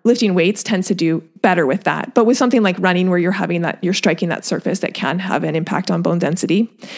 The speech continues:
Uh, it reduces stress and depression. Those endorphins, they talk about that, like, runner's high. Like,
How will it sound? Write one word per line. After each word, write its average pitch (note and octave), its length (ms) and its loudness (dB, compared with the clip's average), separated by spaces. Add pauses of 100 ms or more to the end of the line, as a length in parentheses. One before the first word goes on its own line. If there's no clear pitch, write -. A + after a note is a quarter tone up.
(340)
Uh, F3+ 320 2
it G#3+ 80 4
reduces C4+ 340 2
stress C#4+ 360 0
and G#3 140 2
depression. F#3+ 520 2
Those F3+ 180 2
endorphins, A3 720 2
they - 100 -2
talk G3+ 160 0
about G3+ 160 2
that, G3 140 2
like, F3+ 140 0
runner's F#3+ 300 2
high. F#3 340 2
Like, F#3+ 320 0